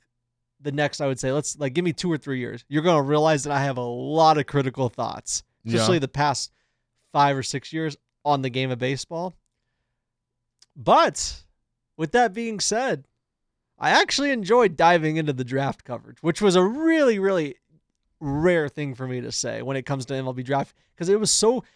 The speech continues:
Speaker 1: and I think it's because I love the numbers and how quirky it was and how, like, <laughs> different, many different factors there are. I actually really enjoyed it. You want me to, I, I can give you anything
Speaker 2: No,
Speaker 1: about
Speaker 2: we're good.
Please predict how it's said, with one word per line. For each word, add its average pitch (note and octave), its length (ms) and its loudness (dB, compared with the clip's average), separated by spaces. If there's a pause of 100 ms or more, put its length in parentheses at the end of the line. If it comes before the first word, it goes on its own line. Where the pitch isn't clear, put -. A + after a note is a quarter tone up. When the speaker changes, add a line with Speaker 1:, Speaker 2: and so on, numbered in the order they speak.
Speaker 1:
and F#3 100 -4
I F3 60 2
think G#3 180 -6
it's F#3 140 -4
because D#3+ 300 -4
I C#3 60 0
love C3+ 260 -2
the B2+ 60 -8
numbers B2+ 340 -6
and B2+ 80 -6
how A#2+ 60 -6
quirky C3 440 -8
it C#3+ 80 -6
was F3 340 -6
and C3 160 -8
how, C#3 220 -2
like, C3+ 280 -8
<laughs> - 20 -20
different, D#3+ 400 -6
many D#3+ 180 -6
different C#3+ 260 -4
factors C#3 380 -10
there D#3+ 100 -10
are. F#3+ 200 -6 (340)
I A3 120 4
actually G#3 240 0
really G3 180 2
enjoyed F3+ 240 2
it. - 160 -6
You C#3 180 -4
want G3+ 140 2
me G3 60 2
to, E3+ 80 2
I, D3 80 0
I G3 80 -2
can F#3+ 260 -10
give F3+ 140 -4
you D#3+ 100 0
anything F3 140 2
Speaker 2:
No, D3+ 160 8
Speaker 1:
about E3 240 0
Speaker 2:
we're C#3 60 0
good. D3 200 2